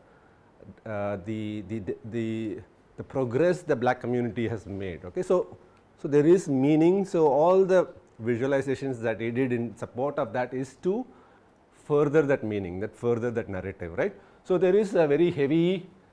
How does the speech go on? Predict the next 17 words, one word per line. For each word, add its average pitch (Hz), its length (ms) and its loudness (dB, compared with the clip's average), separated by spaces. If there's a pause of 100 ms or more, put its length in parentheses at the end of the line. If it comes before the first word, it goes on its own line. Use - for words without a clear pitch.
(360)
meaning 170 680 4
and 143 160 0
story 131 360 -2
in 123 120 -4
that, 107 280 -4
uh, 87 420 -8 (420)
in 113 100 -8
the, 113 120 -4
in 113 140 -6
the 110 80 -4
ones 123 420 -6
that, 107 340 -8
you 104 80 -8
know, 170 200 -10 (300)
Du 107 80 -6
Bois 117 240 0
did, 101 320 -6